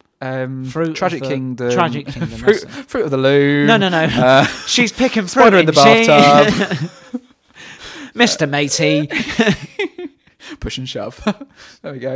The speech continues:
Speaker 1: Uh, yeah, yeah. I've got the most recent four, but saying most recent, I mean most of those are, like, twenty years old.
Speaker 2: And also, how many is there?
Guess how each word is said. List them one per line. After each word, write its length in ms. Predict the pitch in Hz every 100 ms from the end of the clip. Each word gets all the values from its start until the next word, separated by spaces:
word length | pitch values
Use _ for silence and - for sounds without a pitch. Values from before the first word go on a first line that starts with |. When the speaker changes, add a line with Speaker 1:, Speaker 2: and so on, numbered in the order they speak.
| 135
Speaker 1:
Uh, 540 | 151 147 147 147 147 -
yeah, 240 | - 123 - _ _
yeah. 140 | 339 -
I've 60 | 180
got 120 | -
the 120 | 139
most 280 | 135 135 -
recent 340 | 123 - 98
four, 200 | - 107
but 240 | 107 - -
saying 220 | 190 143
most 220 | 127 113
recent, 280 | 110 - 110
I 40 |
mean 260 | 113 110 110 _ _ -
most 280 | 117 -
of 60 | 123
those 120 | 113
are, 40 | 113
like, 160 | -
twenty 240 | - 156 127
years 200 | 127 123
old. 280 | 107 123 _ _ _ _ _ _ _
Speaker 2:
And 100 | 147
also, 300 | 160 160 113
how 180 | 98 131
many 200 | 127 131
is 120 | 139
there? 240 | 104 -